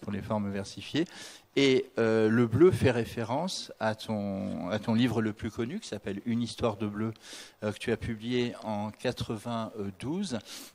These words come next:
et qui a été publié dans l'édition de poche, euh, Poésie Gallimard, toujours en deux mille cinq. Alors là aussi, un autre souvenir, euh, sentimental.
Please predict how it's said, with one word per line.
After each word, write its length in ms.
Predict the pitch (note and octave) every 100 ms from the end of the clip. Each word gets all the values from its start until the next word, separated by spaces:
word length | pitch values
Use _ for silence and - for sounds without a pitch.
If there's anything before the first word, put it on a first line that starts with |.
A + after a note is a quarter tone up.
| -
et 100 | C3
qui 180 | C3 -
a 40 |
été 280 | A#2+ A2+ D3
publié 600 | - - G#2+ A2 A2+ C3+ - -
dans 200 | A#2 A#2
l'édition 640 | A#2 A2 A2+ - - B2+ B2+
de 160 | A2
poche, 580 | G2+ - A#2 C3+ - - -
euh, 280 | F#2+ F#2+ F#2+
Poésie 340 | F#2 A2 G#2 G#2
Gallimard, 460 | G2+ F#2+ A2 B2+
toujours 340 | - F#2 C3+ - - - -
en 240 | A#2 B2 -
deux 180 | A#2 B2+
mille 180 | C3 A2+
cinq. 460 | - F2 - - -
Alors 280 | A2 G2+ -
là 160 | A2+ C3
aussi, 420 | C3 - C3+ A2 -
un 180 | G#2 A2
autre 320 | C3 - A2
souvenir, 640 | - - A2 G#2 A#2 G#2+ F#2
euh, 400 | F2+ F2 F2 E2+
sentimental. 760 | - G#2 A#2 G2+ G2+ A#2+ D3+